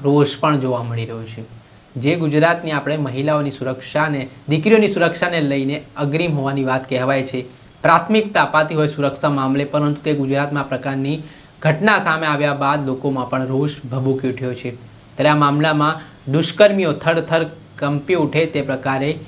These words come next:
રાજ્ય સરકાર અને કેન્દ્ર સરકાર પાસે નવો કાયદો દુષ્કર્મીઓ મામલે ઘડવા માંગ કરવામાં આવી રહી છે, જેમાં આ કાયદામાં કડક પ્રોવિઝન હોવા જોઈએ, જેના કારણે આરોપી આ પ્રકારના કૃત્ય કરતા પહેલા સો વખત વિચારે. આ મામલાને લઈને આમ આદમી પાર્ટીના ભરૂચ જિલ્લા પ્રમુખ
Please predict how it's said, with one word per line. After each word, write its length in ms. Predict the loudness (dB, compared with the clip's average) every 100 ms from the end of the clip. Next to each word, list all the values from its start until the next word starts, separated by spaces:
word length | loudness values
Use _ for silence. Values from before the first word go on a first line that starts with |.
| -18 -6
રાજ્ય 340 | -2 0 0 -2
સરકાર 400 | -2 0 2 2
અને 140 | 2
કેન્દ્ર 300 | 2 2 4 2
સરકાર 380 | 2 2 2 0
પાસે 280 | 0 -2 -2 -4
નવો 240 | -2 -2 0
કાયદો 380 | 0 0 0 -2 -2
દુષ્કર્મીઓ 580 | -4 0 2 2 2 0
મામલે 300 | 0 2 0
ઘડવા 320 | 0 -2 -2
માંગ 220 | -2 -2 -2
કરવામાં 400 | -4 -4 -4 -6
આવી 160 | -6
રહી 140 | -6 -8
છે, 100 | -12 -16 -20 -18 -2
જેમાં 440 | 4 6 6 4
આ 60 | 2
કાયદામાં 560 | 2 0 0 0 -2 2
કડક 260 | 2 2
પ્રોવિઝન 460 | 2 2 2 0 0
હોવા 220 | 2 0
જોઈએ, 180 | 0 -2
જેના 240 | -2 -2
કારણે 320 | -4 -4 -2 -4 -8 -10 4
આરોપી 380 | 6 8 6 4
આ 60 | 2
પ્રકારના 360 | 0 -2 -2 -4
કૃત્ય 400 | -4 -4 -4 -2
કરતા 380 | -2 -2 -4
પહેલા 400 | -4 -4 -2 -4 -4 -10 -20 -12
સો 200 | -2 0
વખત 300 | 0 -2 -6 -6
વિચારે. 360 | -6 -6 -8 -10 -16 -20 -20 -20 -14 0
આ 100 | 2
મામલાને 440 | 2 2 2 2 0
લઈને 300 | -4 -6 -8
આમ 360 | -8 -6 -4 -2
આદમી 240 | 0 -2
પાર્ટીના 420 | -4 -6 -2 -2
ભરૂચ 320 | -2 -2 -2
જિલ્લા 240 | -2 -2 -2
પ્રમુખ 340 | -2 -2 -4